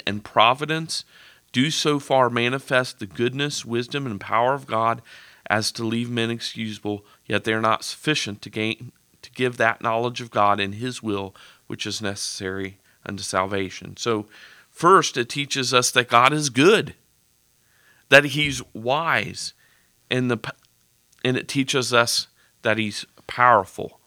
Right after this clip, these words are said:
So we just read this passage, uh, our pastor just preached on this,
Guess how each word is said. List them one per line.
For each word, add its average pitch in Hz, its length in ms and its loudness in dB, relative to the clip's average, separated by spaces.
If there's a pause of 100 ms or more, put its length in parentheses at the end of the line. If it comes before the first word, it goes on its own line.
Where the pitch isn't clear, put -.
(680)
So - 340 6 (2250)
we 143 200 2
just 139 260 0
read 131 200 8
this 123 180 4
passage, - 600 2 (240)
uh, 110 40 0
our 101 360 0
pastor 117 360 8
just 110 240 -6
preached - 360 -2
on 104 180 2
this, 104 300 -2